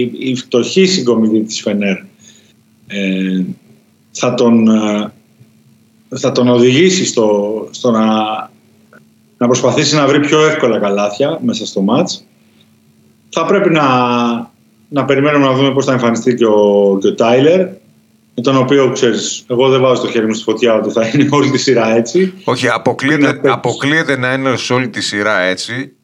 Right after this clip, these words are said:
Speaker 2: Και στην... το πρόβλημα είναι ότι ο Ντόρσεϊ αποκτήθηκε ουσιαστικά επειδή ο Έντουαρτς δεν είχε συνέπεια στην απόδοσή του.
Speaker 1: Ναι.
Speaker 2: Δηλαδή είναι
Speaker 1: Αλλά
Speaker 2: και,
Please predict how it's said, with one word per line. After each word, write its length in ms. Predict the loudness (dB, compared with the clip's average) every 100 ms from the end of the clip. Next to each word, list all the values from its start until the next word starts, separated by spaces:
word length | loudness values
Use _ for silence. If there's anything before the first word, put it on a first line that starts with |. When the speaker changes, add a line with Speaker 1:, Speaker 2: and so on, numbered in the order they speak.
| _ -14
Speaker 2:
Και 120 | -12
στην... 260 | -10 -14 -16 -20 _ -12
το 120 | -4
πρόβλημα 400 | -2 -2 -2 -2
είναι 100 | -4
ότι 180 | -4 -4
ο 80 | -2
Ντόρσεϊ 340 | -2 -2 -4
αποκτήθηκε 500 | -6 -8 -8 -6 -6
ουσιαστικά 580 | -4 -4 -4 -6 -4 -2
επειδή 420 | -2 -6 -6 -2
ο 120 | 0
Έντουαρτς 400 | 0 0 -4 -4
δεν 180 | -6 -4
είχε 140 | -6
συνέπεια 400 | -8 -6 -6 -4
στην 140 | -4 -6
απόδοσή 420 | -6 -4 -4 -6
του. 220 | -10 -20 _ _ _ _ _ _ _ _ _
Speaker 1:
Ναι. 400 | 0 0 0 -6 -16 _
Speaker 2:
Δηλαδή 300 | -4 -2 0
είναι 100 | 0
Speaker 1:
Αλλά 120 | 0
Speaker 2:
και, 60 | 2